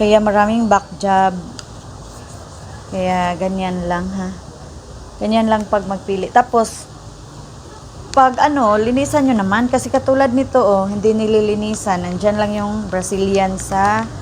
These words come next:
iron. Kaya ang pangit. Pag ginamit mo, pangit siya. Kaya ako, kung makalimutan ko yung is-, isang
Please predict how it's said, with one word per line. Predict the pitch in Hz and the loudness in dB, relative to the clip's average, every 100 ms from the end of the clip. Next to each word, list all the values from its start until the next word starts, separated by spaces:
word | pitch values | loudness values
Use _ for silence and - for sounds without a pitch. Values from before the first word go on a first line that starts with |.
| - - - - - - - - 196 | -12 -12 -12 -6 -6 -6 -8 2 4
iron. | 190 185 180 165 160 - - | 4 4 2 2 -2 -8 -4
Kaya | - 214 214 | -2 2 2
ang | 220 202 | 0 2
pangit. | 226 214 208 190 185 | 4 4 2 -4 -2
Pag | 208 196 | -2 -2
ginamit | 214 226 233 240 | -2 0 0 -2
mo, | 202 190 190 - - - - - - - - - - | -4 -4 -6 -8 -12 -12 -12 -10 -10 -10 -12 -12 -6
pangit | 202 196 185 - | -2 0 -2 -4
siya. | 202 175 - - - - - | -4 -4 -6 -10 -10 -10 0
Kaya | 233 247 277 | 6 8 6
ako, | 302 233 214 208 214 - - - - - - - - - | 4 4 6 6 2 -8 -10 -10 -10 -10 -8 -10 -10 -4
kung | 220 220 | 0 0
makalimutan | 220 233 233 254 262 | 2 2 4 2 0
ko | 254 262 | 0 2
yung | 262 | 2
is-, | 254 277 | 0 0
isang | 247 262 247 | 2 4 2